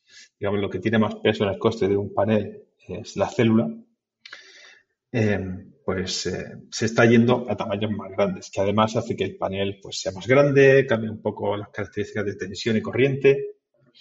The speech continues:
pero también, pues, de ese modo se optimiza el uso de, del cristal, eh, del, del marco de aluminio que se suele poner en los paneles. Eh, un poco todo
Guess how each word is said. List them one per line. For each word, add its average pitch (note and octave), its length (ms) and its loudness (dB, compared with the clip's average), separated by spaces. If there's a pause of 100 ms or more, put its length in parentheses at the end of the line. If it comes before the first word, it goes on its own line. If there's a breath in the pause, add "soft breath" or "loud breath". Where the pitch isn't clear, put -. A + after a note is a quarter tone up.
(280 loud breath)
pero A#2 580 2
también, A#2 520 2
pues, G#2 220 0
de A2+ 120 -4
ese A#2 140 -2
modo A#2 220 2
se A#2 120 -2
optimiza A2 720 -4
el G#2+ 100 -4
uso A2 280 -6
de, G#2+ 460 -10 (360)
del G#2+ 140 -6
cristal, C3 800 2
eh, G2+ 580 -6
del, G2+ 640 -8
del G2+ 220 -10
marco A2+ 320 0
de G#2 80 0
aluminio A#2+ 460 -4
que A2+ 80 -14
se G2+ 80 -12
suele G#2 200 -12
poner G#2 220 -18
en G#2 120 -20
los - 180 -20
paneles. B2 500 -6 (800 soft breath)
Eh, A2 240 -4
un A2 180 -6
poco B2+ 220 2
todo C3 540 0